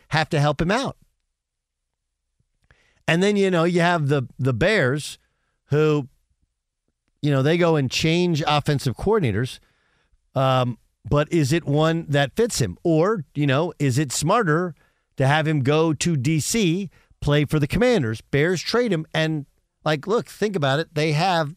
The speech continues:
Sam Howell, who won't, probably won't start, but you could play Sam Howell, let him learn what it's like to be an N F L quarterback. You have Cliff Kingsbury, and Cliff Kingsbury works with his protege. And again,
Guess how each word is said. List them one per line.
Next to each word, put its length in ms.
Sam 340
Howell, 360
who 160
won't, 280
probably 300
won't 240
start, 240
but 120
you 140
could 480
play 220
Sam 280
Howell, 300
let 240
him 140
learn 260
what 140
it's 120
like 180
to 80
be 120
an 60
N 140
F 100
L 140
quarterback. 500
You 80
have 260
Cliff 260
Kingsbury, 600
and 140
Cliff 200
Kingsbury 380
works 280
with 60
his 80
protege. 480
And 80
again, 320